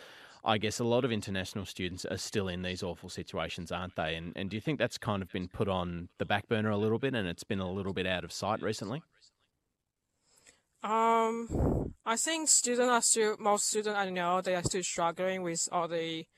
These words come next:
Speaker 2: new norm in the coronavirus. Like,
Speaker 1: Mm.
Speaker 2: they can't really go out much, they can't really find a job, they can't really go out to work. So, yeah, it's pretty, pretty hard for us, us international students.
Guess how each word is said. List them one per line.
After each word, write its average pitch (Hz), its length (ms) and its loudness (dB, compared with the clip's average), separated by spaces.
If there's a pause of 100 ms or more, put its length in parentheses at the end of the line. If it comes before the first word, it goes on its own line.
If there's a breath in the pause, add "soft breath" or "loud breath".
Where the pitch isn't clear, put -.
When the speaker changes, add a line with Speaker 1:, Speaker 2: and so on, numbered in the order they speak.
(360 soft breath)
Speaker 2:
new 185 320 0
norm 180 440 2
in 185 140 -8
the 180 100 -8
coronavirus. 196 800 2
Like, 170 280 0
Speaker 1:
Mm. - 20 -14
Speaker 2:
they 180 100 -4
can't 190 360 2 (100)
really 185 260 2
go 170 200 2
out 175 120 2
much, 208 360 2
they 185 60 0
can't 180 280 0
really 170 260 0
find 165 300 -2
a - 20 -4
job, 165 380 0
they 196 100 -4
can't 180 220 -4
really 170 200 -2
go 165 200 -2
out 160 180 -2
to - 100 -10
work. 202 380 -2 (1080 soft breath)
So, 190 340 0
yeah, 190 340 2
it's 175 180 -4
pretty, 202 320 -2
pretty 196 360 0
hard 170 280 2
for - 160 -2
us, 156 320 -2
us 170 220 -4
international 165 460 -12
students. - 460 -20